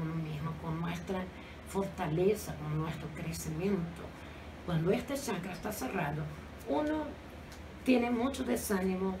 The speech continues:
mucha falta de ánimo, mucha depresión, mucha angustia, porque no consigue comunicarse, expresarse y desarrollar lo que viene anteriormente de su parte económica, de su parte sexual,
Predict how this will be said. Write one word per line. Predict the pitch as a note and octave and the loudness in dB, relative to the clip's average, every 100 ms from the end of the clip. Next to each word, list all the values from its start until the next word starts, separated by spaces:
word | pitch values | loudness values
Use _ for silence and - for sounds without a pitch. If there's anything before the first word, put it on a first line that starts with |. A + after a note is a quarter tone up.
| - | -2
mucha | G3 A3 G#3+ G#3 | 2 2 2 -2
falta | - G3 F3+ | -2 -2 0
de | E3 F3 | -2 -2
ánimo, | E3+ F3+ F#3 F3 E3+ - - - - - | -2 0 0 0 -2 -4 -10 -12 -12 -2
mucha | G#3 A#3 A3 A3+ G3+ G3+ - | 2 2 4 2 2 0 0
depresión, | D#3+ G#3 F#3+ - - F#3 F#3 | 2 2 2 -2 2 2 2
mucha | F3+ E3+ | -2 0
angustia, | G3+ F#3+ F#3+ F#3 - F3+ F3 - - - - | 2 4 4 2 -4 -6 -6 -8 -12 -12 -6
porque | E3+ G3 | 0 4
no | G#3 B3 | 4 4
consigue | B3 - - B3+ A#3+ F#3+ F3 - | 0 -2 2 2 4 4 0 -4
comunicarse, | F#3 F3+ F#3 E3+ G3+ G3 G3 - G3 F#3+ F#3+ | -4 -2 -2 -2 2 2 2 0 -2 0 -2
expresarse | E3+ - D#3 - - G#3 G3 - G3 F#3+ - - - | -4 -6 -6 -6 0 2 2 0 -2 -2 -4 -12 -2
y | G#3+ | 4
desarrollar | A3 B3 - B3+ B3+ C4 E3 F#3 F#3+ D3+ - - - - - - - | 6 6 4 0 0 0 2 2 2 0 -8 -12 -12 -14 -14 -12 -6
lo | E3 E3 | -2 0
que | E3+ | 2
viene | D#3 G#3 A3 | 2 4 4
anteriormente | G#3 G3+ G3 G3+ F#3+ E3+ D3+ - - | 2 0 0 0 0 -2 -2 -6 -8
de | - | -8
su | - | -6
parte | - D#3 D3+ | -2 -2 -2
económica, | C#3+ D3 F3 G#3+ A3 G#3 E3 | -6 -4 0 0 0 -2 -6
de | |
su | C#3+ - | -6 -8
parte | - D#3 - C#3+ | -4 -4 -4 -8
sexual, | - C#3+ - - F3+ G#3+ | -8 -8 -8 -2 2 4